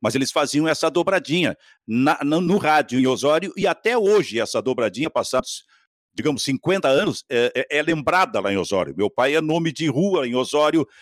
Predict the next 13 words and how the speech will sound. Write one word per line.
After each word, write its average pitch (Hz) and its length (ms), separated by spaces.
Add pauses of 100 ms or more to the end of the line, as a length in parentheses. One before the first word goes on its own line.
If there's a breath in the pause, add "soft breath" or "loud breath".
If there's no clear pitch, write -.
(160 loud breath)
é, 110 200
dá 131 200
nome 135 360
à 113 200
cabine 123 360
de 117 120
imprensa 123 560
pra 117 180
um, 113 200
de 95 140
um 110 100
ginásio 120 420
esportivo. 131 720